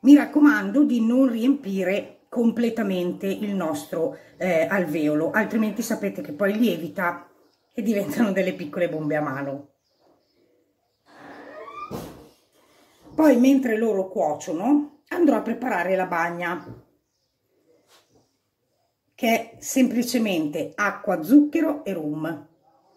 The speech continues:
In questo caso, eh, io non seguo le dosi del ricettario perché per i nostri gusti il rum è un po' poco, quindi ho preferito variare un attimino.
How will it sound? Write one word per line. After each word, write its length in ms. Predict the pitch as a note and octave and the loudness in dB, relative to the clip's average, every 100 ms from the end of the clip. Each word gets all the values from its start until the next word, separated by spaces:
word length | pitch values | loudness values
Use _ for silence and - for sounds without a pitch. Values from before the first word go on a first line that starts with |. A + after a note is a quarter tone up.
| _ _ _ _ | _ _ _ _
In 160 | - D#4 | 4 4
questo 320 | D#4 D4 D4 | 4 2 2
caso, 720 | C#4 G#3 E3+ D#3+ F#3+ A3 - _ | 2 0 -2 -2 -2 -2 -6 _
eh, 520 | - F#3 F3+ F3 E3 D#3+ | -6 -2 0 0 0 4
io 140 | C#4+ | 8
non 180 | D4+ B3+ | 8 6
seguo 520 | - B3 A3+ D#3 E3 | 2 -4 -4 -4 -6
le 180 | D3+ F3 | -6 -6
dosi 440 | F#3+ F#3+ F3 D3 D3 | -4 -2 -4 -6 -4
del 200 | F#3 E3 | -4 -4
ricettario 1000 | E3+ - B3 - F#3 E3 F#3 G#3 - - _ _ - | -8 -8 -6 -2 -2 0 -2 -2 -4 -12 _ _ -10
perché 320 | G3+ G#3+ G3 | -4 -4 -2
per 140 | G#3+ | -2
i 80 | A3 | -2
nostri 400 | F#3+ D3+ - B3 | -2 -4 -4 -4
gusti 600 | F3+ D#3 - - F3 D#3 | -2 -6 -8 -10 -8 -6
il 100 | G3 | -8
rum 260 | E3 E3 E3+ | -8 -6 -6
è 20 | |
un 120 | D#3+ | -4
po' 120 | E3 | -4
poco, 680 | D#3 D#3 D3 - D#3+ - - _ _ _ _ _ _ _ _ _ _ _ | 0 0 0 -2 -4 -4 -14 _ _ _ _ _ _ _ _ _ _ _
quindi 420 | - A#3 G#3+ B3 A#3+ | -4 -2 0 0 0
ho 80 | A3 | -4
preferito 760 | G#3+ - F#3+ G3 - G3+ F#3+ | -4 -4 -6 -6 -2 -2 -2
variare 460 | F#3+ G#3+ G3 E3+ F3 | -2 -4 0 0 0
un 100 | F3 | -2
attimino. 760 | E3 - D3+ C3 B2 C3+ B2 | -6 -6 -6 -4 -6 -10 -12